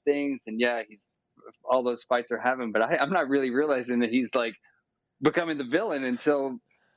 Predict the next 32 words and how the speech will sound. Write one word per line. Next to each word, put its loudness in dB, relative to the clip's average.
everyone's 0
telling 0
me 0
he's -2
the -6
villain, 0
<laughs> -6
which 2
I 2
think -4
is -6
pretty 0
cool, 2
right? 2
I -2
mean, 0
like, 0
I 0
had 2
no 2
idea. 0
Taylor 2
was -8
never 2
like, 0
"Look, 2
you're 0
gonna -2
be, -2
you're 4
gonna 0
be, -4